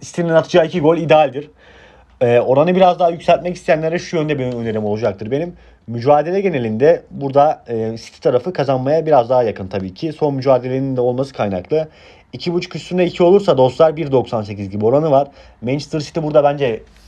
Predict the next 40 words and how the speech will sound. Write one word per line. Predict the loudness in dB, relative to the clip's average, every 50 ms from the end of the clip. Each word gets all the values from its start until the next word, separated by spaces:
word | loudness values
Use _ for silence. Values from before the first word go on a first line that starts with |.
| -20 -20
iki | -20 -12 -8 -6
gol | -4 -2 -2
atacaktır. | -2 -4 -2 0 0 0 0 -2 -8 -12 -12 -14 -18 -20 -20 -20 -20 -16 -12
Mücadelede | -8 0 4 4 4 4 2 0 0 0 2
Aston | 2 2 0 0 -2 -4 -6 -4 -4
Villa | -4 0 2 2 4
veya | 4 4 2 2
City | -2 -10 _ -4
tarafından | -2 0 0 -2 -4 -8 -8 -8
gelecek | -8 -10 -10 -12 -14 -16
üçüncü | -20 -16 -14 -12 -8 -6
golde | -4 -4 -2 -2 -4 -6
iki | -6 -8 -12 -14
buçuk | -14 -16 -18 -20
üstüne | -20 -16 _ -10 -8
götürür. | -8 -8 -8 -6 -6 -6 -6 -8 -10 _ _ _ _ _ _ _
Onun | -6 -4 -4 -2 -2
da |
oranı | -2 0 0 -2 -2
iki | -6 -8 -8 -8 -8
buçuk | -8 -10 -12
üstüne | -18 -14 -8 -6 -6
iki | -6 -6 -2 0
yaparsanız | 0 4 4 4 2 2 -2 -6 -2 -2
da | -2 -2
iki | -4 -8 -6 -4 -2
orana | -2 -2 -4 -4 -4
yakın | -6 -8 -8 -8 -6 -4
bir | -4 -4 -2
doksan | -2 -4 -2 -4 -6
sekiz | -8 -6 -8 -8 -8 -10 -10
gibi | -8 -2 0
orandan | 0 0 0 0 0 -2 0 2
değerlendirmesini | 2 2 4 2 0 -2 -4 -4 -6 -6 -8 -6 -4 -4
yapmış | -4 -4 -6 -6 -4
olursunuz. | -4 -4 -4 -6 -8 -10 -12 -12 -16 _ _ _ _ _ _ _ _ _ _ _ _ _ _ _ _ _ _ _ _ _ _ _ _ _ _ -20 -20 -20 -20 -20 -20 _ _ _
Manchester | -6 -4 -2 -2 -4 -4 -4 -4
United'la | 0 2 4 4 4 2 2 2 2 2 4
Chelsea | 4 2 2 2 0 2
karşılaşması. | 2 2 2 2 -2 -4 -6 -4 -6 -10 -12 -10 -8 -8 -8 -8